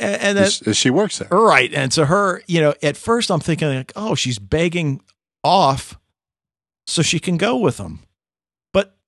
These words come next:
Speaker 1: no,
Speaker 2: Uh,
Speaker 1: she's begging
Speaker 2: she's
Speaker 1: off.
Speaker 2: begging off so she's not there.
Speaker 1: Right. <laughs>
Speaker 2: <laughs> Yeah.
Speaker 1: Um, and as she tells Dinah,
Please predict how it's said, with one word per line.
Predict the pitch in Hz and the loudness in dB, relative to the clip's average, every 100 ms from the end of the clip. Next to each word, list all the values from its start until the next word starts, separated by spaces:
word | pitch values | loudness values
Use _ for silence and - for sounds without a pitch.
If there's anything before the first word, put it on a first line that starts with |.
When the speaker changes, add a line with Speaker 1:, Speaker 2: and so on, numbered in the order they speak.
| - | -4
Speaker 1:
no, | - 156 117 | 0 0 0
Speaker 2:
Uh, | |
Speaker 1:
she's | - 120 | -4 -6
begging | 104 156 147 | 0 2 2
Speaker 2:
she's | 131 | 0
Speaker 1:
off. | 135 | 2
Speaker 2:
begging | 190 107 | 4 4
off | 104 98 92 | 2 -2 -4
so | - | -4
she's | 101 113 90 | -2 -2 -2
not | 101 85 | -2 0
there. | 120 117 131 | 0 2 4
Speaker 1:
Right. | 175 151 123 - - - - | 4 4 0 -6 -14 -12 -8
<laughs> | |
Speaker 2:
<laughs> | - 101 151 | -4 -4 0
Yeah. | 147 117 - _ 165 139 - | 0 0 -6 _ -16 -14 -4
Speaker 1:
Um, | 131 135 127 123 - - _ | 0 2 2 0 -4 -14 _
and | - 135 127 123 127 127 131 - _ _ - | -6 -4 -2 -2 -2 -4 -4 -10 _ _ -2
as | 151 139 | 2 2
she | 165 | 0
tells | - 190 151 | 0 2 2
Dinah, | - 139 151 151 117 110 | 2 2 2 2 0 -2